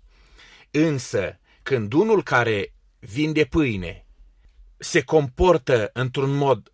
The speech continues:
obraznic și mizerabil față de cel care lucrează la pâine, atunci este un aer de stăpân și de rob.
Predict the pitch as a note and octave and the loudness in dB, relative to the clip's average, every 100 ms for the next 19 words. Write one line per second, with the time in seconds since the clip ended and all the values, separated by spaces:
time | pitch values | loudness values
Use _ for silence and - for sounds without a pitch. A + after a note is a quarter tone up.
0 | - C3 B2 E3 E3+ B2+ C3 - C#3+ D3 | -2 -2 2 2 2 -2 -6 -4 -4 -2
1 | D3 C3 D3+ D#3 A#2 F#2+ F#2 - _ _ | -2 2 2 4 2 -4 -12 -12 _ _
2 | _ _ _ _ _ - C#3 C#3 A#2 B2 | _ _ _ _ _ 0 0 0 -2 -2
3 | - C#3 - B2 A#2 G#2+ - A#3 C#4+ C3+ | 2 0 0 0 0 -2 -4 -2 0 0
4 | B2 G#2+ G2+ - A2+ G#2+ G#2+ C#3 - - | 2 0 -2 -4 -4 -2 -4 -6 -8 -20
5 | - - _ _ - C#3+ - A#3 A3+ - | -20 -20 _ _ -2 -2 0 -2 -4 -10
6 | _ _ _ _ C#3+ F#3+ A3+ - A#3+ A3 | _ _ _ _ -2 2 2 2 2 2
7 | A3+ G#3 G#3+ F3 A#2+ A2 G#2 - _ A#2 | 0 2 4 4 2 2 0 -4 _ -2
8 | C#3 C3 - A#2 - C#3 C#3 C#3+ D3 B2+ | 0 0 -2 -6 -4 0 2 2 0 -4
9 | _ _ _ _ _ _ - - G#2+ A#2+ | _ _ _ _ _ _ -6 -6 0 2
10 | A#2+ B2 A#2 F#2 | 4 6 4 2